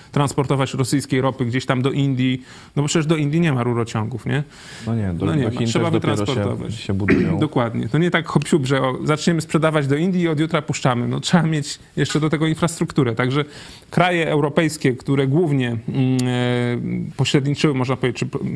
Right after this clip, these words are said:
Speaker 1: organizowały transport, to jest jedna rzecz, że przestaną. Druga rzecz, e, większość transportu morskiego, o tym też już kiedyś mówiliśmy,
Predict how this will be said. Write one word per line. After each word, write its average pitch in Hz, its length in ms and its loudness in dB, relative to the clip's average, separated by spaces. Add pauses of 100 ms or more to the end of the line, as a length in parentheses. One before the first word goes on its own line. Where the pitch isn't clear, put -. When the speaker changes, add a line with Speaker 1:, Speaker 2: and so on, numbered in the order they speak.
(100)
Speaker 1:
organizowały 139 580 0
transport, 127 460 0
to 131 80 0
jest 127 140 0
jedna 127 240 2
rzecz, 120 140 0
że 123 100 0
przestaną. 131 560 0 (540)
Druga 175 300 2
rzecz, - 320 -6 (440)
e, 131 260 2
większość 190 360 2
transportu 165 500 2
morskiego, 143 600 2 (120)
o 151 60 0
tym 147 140 2
też 160 160 2
już 147 100 -4
kiedyś 123 240 -2
mówiliśmy, 131 580 -2